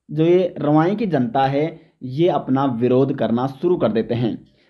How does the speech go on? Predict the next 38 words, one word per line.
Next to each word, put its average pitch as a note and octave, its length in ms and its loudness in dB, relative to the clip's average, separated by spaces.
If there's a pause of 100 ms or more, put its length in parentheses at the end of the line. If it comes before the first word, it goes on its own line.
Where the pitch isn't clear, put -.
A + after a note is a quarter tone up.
(460)
अब G3 120 2
जब A3 160 6
ये C4 80 2
उन्नीस A3+ 400 0
सौ D4 60 -2
सत्ताईस G3+ 540 0
और B3+ 80 2
अट्ठाईस E3 580 -2
के D#3 260 0
आसपास C#3+ 600 2
ये F#3 120 2
नई F3 380 2
वन E3+ 360 2
नीति E3+ 240 0
लागू D#3 360 2
की F3+ 140 -2
गई C3 180 2
थी E3+ 400 2 (260)
टिहरी F#3 300 -2
के G#3+ 240 2
तत्कालीन D#3+ 480 0
राजा D3 240 0
नरेंद्र D#3 340 -2
शाह C3+ 180 0
के C3+ 140 0
द्वारा, B2+ 440 2 (240)
तो G3 60 -2
इसका A#3 600 0
विरोध G3+ 460 4
का A#3+ 120 0
महत्वपूर्ण F3+ 540 0
कारण C#3 320 0
क्या A2 180 -2
था, A#2+ 160 -4
ये D#3+ 160 0
आपको G3 240 0
समझना E3+ 400 -2
होगा। A2 320 0